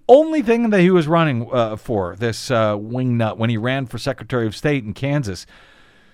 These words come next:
back in twenty ten, seven years ago. Despite that, he has come up with just nine voter fraud indictments since then. This massive voter fraud conspiracy that he ran about, that he lied about, that he's still lying about,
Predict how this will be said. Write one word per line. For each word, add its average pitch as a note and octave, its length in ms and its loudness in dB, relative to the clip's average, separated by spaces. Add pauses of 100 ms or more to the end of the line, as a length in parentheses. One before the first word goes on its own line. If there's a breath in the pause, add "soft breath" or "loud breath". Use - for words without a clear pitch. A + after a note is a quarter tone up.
(280 soft breath)
back A#2 200 -2
in A#2 120 -2
twenty C3+ 320 -4
ten, B2 320 -4
seven G#3 420 0
years G#3 300 0
ago. G#2+ 360 -4
Despite F#3+ 460 0
that, A3 220 0
he F3+ 100 0
has F3 120 2
come F3+ 200 -2
up F3 180 -2
with E3 160 -2
just D3+ 240 -2
nine D#3 560 0
voter C#3+ 300 0
fraud A2 380 -2
indictments G2 580 -4
since F2 220 -8
then. D2+ 240 -12 (200)
This F#2 200 -8
massive D#3 720 0
voter G3 320 2
fraud F#3+ 300 -2
conspiracy G3+ 720 -2
that F3+ 140 0
he C#3+ 60 -6
ran C#3+ 320 -2
about, F3 340 2 (260 loud breath)
that C3 100 -2
he A2+ 80 -4
lied C#3+ 320 0
about, E3+ 320 0
that A2+ 100 -8
he's F#2 100 -8
still B2+ 320 2
lying E3 300 0
about, D#3 380 0